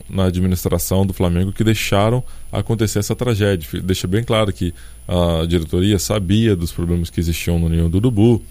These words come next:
no C T, e por que que as crianças estavam dormindo em containers, num espaço onde que é, era pra ser um estacionamento. E aí estavam cheio de container ali, é, por mais que fosse provisório, já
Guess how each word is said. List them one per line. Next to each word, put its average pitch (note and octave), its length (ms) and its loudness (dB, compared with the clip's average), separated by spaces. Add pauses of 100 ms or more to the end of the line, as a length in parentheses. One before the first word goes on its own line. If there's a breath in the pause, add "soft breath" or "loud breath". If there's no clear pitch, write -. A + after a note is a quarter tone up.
(600)
no F2+ 160 -4
C F#2 140 -2
T, G2+ 380 2
e E2 60 -2
por F2+ 180 -4
que G2+ 100 -2
que G2 100 -2
as A2 120 -2
crianças G#2 220 2
estavam G2+ 260 0
dormindo G2+ 260 2
em G#2+ 40 -4
containers, A2 640 0 (380 loud breath)
num G2+ 140 2
espaço G2+ 460 0
onde G2 280 0
que G#2 240 -2
é, G2 220 2
era F#2+ 240 2
pra F#2+ 160 -2
ser G2+ 280 0 (300 loud breath)
um G#2+ 60 -2
estacionamento. A#2 680 -2 (380 loud breath)
E F#2+ 40 0
aí F#2 240 4
estavam G2+ 360 0
cheio A2 160 0
de G2+ 80 -6
container G2+ 440 0
ali, A#2 280 0 (400 loud breath)
é, D#2+ 340 0 (520)
por F#2 80 0
mais G#2 180 2
que G#2+ 180 -2
fosse - 300 -2
provisório, A2 600 2 (360 loud breath)
já F#2+ 220 0